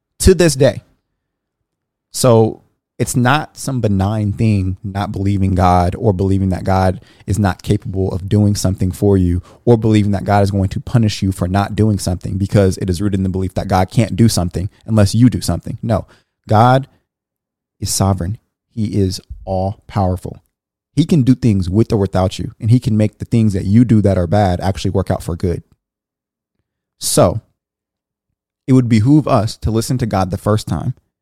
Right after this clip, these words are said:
And the way that we can do that nowadays as Christians, I'm gonna steal Kyra's point, isn't by seeking out specific direction and downloads from so-called prophets, but rather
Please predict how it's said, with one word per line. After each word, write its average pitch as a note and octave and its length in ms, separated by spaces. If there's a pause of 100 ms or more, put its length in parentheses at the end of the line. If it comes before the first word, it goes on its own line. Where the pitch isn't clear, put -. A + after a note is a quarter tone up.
(400)
And A2 100
the A2 40
way A2+ 100
that G#2 80
we G#2+ 200
can B2+ 120
do A#2 80
that G#2 340
nowadays G2+ 640
as F#2+ 220
Christians, G#2 640 (420)
I'm - 60
gonna F#2 100
steal F#2 200
Kyra's G#2 280
point, F2+ 240 (360)
isn't D3+ 400
by G#2 360 (140)
seeking - 500
out - 380 (240)
specific - 580
direction G2+ 440
and F#2 220
downloads G2 800
from G2 500
so-called G#2+ 580
prophets, - 640 (460)
but G#2 120
rather A2 460